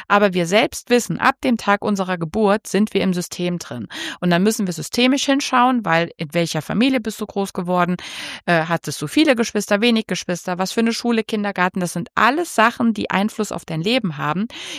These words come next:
Genauso auch psychologische Sachen, ja? Was sind so Glaubenssätze, die du mitbekommen hast, ja? Die nicht mal böse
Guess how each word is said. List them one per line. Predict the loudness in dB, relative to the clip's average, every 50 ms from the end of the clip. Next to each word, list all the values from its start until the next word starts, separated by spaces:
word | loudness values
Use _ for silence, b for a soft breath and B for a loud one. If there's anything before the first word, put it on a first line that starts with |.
| B 0
Genauso | 2 2 4 6 6 6 6 4 2 0 -2 0
auch | 0 -2 -4 -4
psychologische | -4 -4 -2 0 0 2 4 4 2 2 -2 -2 -4 -4
Sachen, | -2 -2 -2 -2 -4 -6 -4 0
ja? | 2 2 2 2 B B B B B B _
Was | 2 2 2
sind | 2 0
so | 0 -2
Glaubenssätze, | 0 2 2 4 4 2 2 0 0 -2 -2 -4 -8 -6
die | -6 -4
du | -4 -2
mitbekommen | -2 -4 -4 -6 -8 -10 -10 -8 -8 -6 -6 -6 -6 -6 -8
hast, | -8 -10 -8 -4 -2
ja? | 0 0 0 0 -4
Die | -4 -2 0 2
nicht | 2 0 2 2
mal | 2 2 2
böse | 0 0 0 2 4 4 4 2 2 2 2 4 4 4 4 2